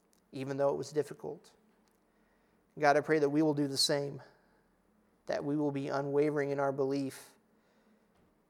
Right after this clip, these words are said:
even if it costs us everything or if it costs us nothing or anywhere in between.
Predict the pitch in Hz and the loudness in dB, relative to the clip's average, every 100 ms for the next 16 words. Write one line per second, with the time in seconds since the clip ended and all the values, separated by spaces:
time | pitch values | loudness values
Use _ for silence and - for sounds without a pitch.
0 | _ _ _ 139 147 156 147 160 160 - | _ _ _ -4 -2 -2 -2 -2 -2 -2
1 | 160 - 156 160 143 147 147 151 147 147 | -4 -2 0 0 -4 -4 -4 0 0 0
2 | 151 160 147 - - 143 123 - 135 _ | -4 -4 -4 -8 -12 -12 -12 -16 -20 _
3 | _ _ _ _ _ _ _ 147 127 135 | _ _ _ _ _ _ _ -6 -4 -4
4 | 139 135 135 131 139 123 | -4 -4 -6 -10 -12 -12